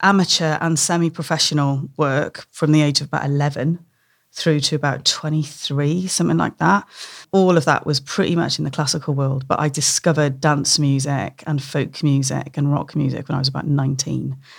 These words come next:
And jazz, jazz was a big opener up for me. So kind of learning how to write and learning how to express myself in a way where I wasn't just singing other people's stuff was really scary for me, and therefore it was really exciting.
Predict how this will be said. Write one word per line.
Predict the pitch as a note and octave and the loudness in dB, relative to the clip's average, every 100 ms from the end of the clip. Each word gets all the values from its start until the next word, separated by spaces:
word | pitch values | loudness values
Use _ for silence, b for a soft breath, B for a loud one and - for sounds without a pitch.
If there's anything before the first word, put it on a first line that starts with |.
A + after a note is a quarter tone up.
| B | B
And | - C#3 | -2 2
jazz, | - D#3 C3+ B2 - | 4 4 4 0 0
jazz | D3+ C#3 | 0 0
was | C3 | -2
a | |
big | C3+ C#3 | 0 -2
opener | C3 C3+ D3+ | -2 -4 -6
up | C#3+ | -6
for | - D3+ | -6 -6
me. | C#3 C3+ - B B B B B | -6 -10 -16 B B B B B
So | - E3 | -2 0
kind | C#3 D3 | 0 0
of | C3+ | 4
learning | E3 D#3+ | 4 4
how | D#3 | 2
to | - D3 | 0 0
write | D3 D3+ F3 - - | 4 4 2 -4 -6
and | D#3 D3+ | 0 4
learning | D3+ D3+ | 4 2
how | C#3+ C#3+ | 0 -2
to | - D#3+ D3 D3 C#3 - B B B - | -2 0 0 0 -4 -8 B B B -6
express | - - - E3+ - - | 0 2 2 -2 -2 0
myself | D#3+ C3+ D#3+ D3 - | 0 0 -2 -4 -4
in | D#3+ | -2
a | D#3 | 0
way | D#3 D3+ | 2 2
where | D3 D3 | 0 0
I | |
wasn't | C#3+ D#3 D3+ E3 | 0 -2 -2 -4
just | C#3+ - | -4 -4
singing | - D#3 D3 | -2 -2 -2
other | D3 C#3 | -4 -6
people's | D3+ C#3 - | -10 -6 -6
stuff | - - A#3 - - - B B B B B B B _ | -4 -4 -6 -10 -20 -20 B B B B B B B _
was | F3 D#3 | 2 4
really | F3+ | 2
scary | D#3+ - F3+ F3 F3+ | 2 2 4 4 2
for | - | 0
me, | G#3 | 2
and | G#3 | 2
therefore | D#3+ - | 2 0
it | C#3+ | -6
was | |
really | C3+ C#3 | -6 -4
exciting. | - B2 - C#3+ D3 | -6 -6 -6 -4 -4